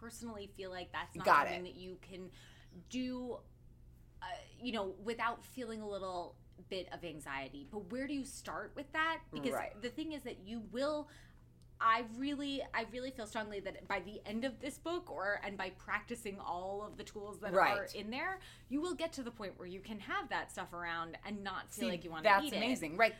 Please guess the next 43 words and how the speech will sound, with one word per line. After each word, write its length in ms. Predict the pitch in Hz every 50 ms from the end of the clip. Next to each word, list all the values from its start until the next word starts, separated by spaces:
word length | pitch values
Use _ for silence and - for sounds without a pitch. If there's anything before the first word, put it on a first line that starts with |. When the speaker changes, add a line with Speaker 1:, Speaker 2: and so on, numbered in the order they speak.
| - -
Speaker 2:
right. 460 | - 180 233 294 - 277 262 254 -
Speaker 1:
But, 0 | - - - - - - 208
but 100 | 254 247
a 60 | 247
lot 400 | 240 226 220 254 262 285 302 311
of 120 | 311 262
it, 300 | 269 240 233 226 - -
so, 380 | - - 262 254 247 233 196 - - -
so 140 | - - 277
there 160 | 247 285 277
is, 300 | 190 269 359 370 294 240
but, 240 | - - 240 - - - - - - 202 - -
but 200 | 262 262 262 -
to, 280 | - - 269 262 247 240 - - -
to 80 | -
kind 240 | 254 - 233 269 262
of, 80 | 277 -
like, 160 | 240 202 -
kick 240 | - 226 214 - -
it 160 | 214 202 - -
off, 380 | 156 175 170 208 277 339 381 208
Speaker 2:
Mm-hmm. 300 | 214 - 196 180 170 175
Speaker 1:
there 140 | 262 254 240
is 220 | - 285 311 285
something 280 | - 349 330 330 311 285
to 60 | 254
be 140 | 214 247 240
said 240 | - - 226 208 -
for 160 | - - 196
if 180 | - 220 226 -
that 180 | 269 277 277 -
feels 200 | 302 302 277 277
uncomfortable 680 | 269 240 226 - 202 220 214 214 - 190 180 185 190 196
to 180 | 196 - 214
you, 380 | 180 165 165 143 135 151 220 240 - - - -
Speaker 2:
Right. 160 | 170 - -
Speaker 1:
then 60 | 285 320
don't 200 | 349 349 320 -
do 140 | 403 381
it. 160 | 180 147 - - -
Speaker 2:
The, 80 | 226
or, 200 | 226 - - 240
Speaker 1:
Then, 100 | 247 233